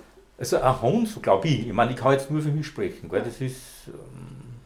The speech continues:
Speaker 1: ich weiß nicht, ob das überall funktioniert. Wenn man den Hund einfach mitleben lässt und den Familienverband mit reinlässt, lernt er das automatisch, da
Speaker 2: Okay.
Speaker 1: braucht man eigentlich gar nichts tun. Der hat das ganz genau gewusst, mein erster Hund war im Dienst,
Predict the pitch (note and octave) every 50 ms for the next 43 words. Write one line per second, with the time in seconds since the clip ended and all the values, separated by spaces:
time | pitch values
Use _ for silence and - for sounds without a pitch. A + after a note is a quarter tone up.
0 | - - - _ - - - - _ - - - G#2 - - C#3+ - C#3 C3 -
1 | C3+ - D#3 E3 D#3+ B2 G#2 - G#2+ G2 F2+ F2+ - - G#2 F#2 F2+ F2 - -
2 | - - - - - - - - - - - _ - - - A2 G2+ F#2 E2+ E2
3 | F#2 A2 C3 D3+ F3 E3 E3 - B2+ B2+ A2+ F#2+ G#2+ A#2+ F3 F3+ - - - F#2+
4 | G#2 B2 C#3 - D#3+ C#3 - - - - - A2 C3+ F#3 - - C3+ B2+ A2+ A2
5 | G#2 F#2+ F2+ F2 F2+ F2+ - - G#2 G2 G2 G#2 G2+ F#2+ F#2 F2+ F#2 - - -
6 | F#2+ G2 C#3+ F3+ D#3+ C3 - - - F#2+ F2+ F2+ - G#2+ A#2 D3+ - D3 A2 G2+
7 | F2+ E2+ E2 D#2 - - - - _ _ _ _ _ _ _ _ _ _ _ _
8 | _ _ _ _ _ _ _ _ _ _ _ _ - D#2 D#2+ F2 G2 A2 - -
9 | F#2 F#2+ G2 - F2 F2 - - - G#2+ - F2 - - - F#2+ - - - E2
10 | D#2+ - - - - - - D#2 E2 - - - F2+ E2+ - F#2 - - - -
11 | E2+ E2 E2 - - - F#2+ G#2 A2 G#2+ - - - _ _ _ _ _ _ _
12 | _ _ _ _ - F2 - F2+ G2+ G#2 - B2+ A#2 - - E2+ F#2+ A2+ - -
13 | - C3 A2+ G2+ - - G2+ D3 D3+ - - - G#2 F2+ F#2+ A#2 B2 - - -
14 | G2+ G2 A#2+ C#3+ D3 - B2 A#2+ A#2+ A#2 A2+ A2 - - G2+ A#2+ D3 D#3 - -
15 | - -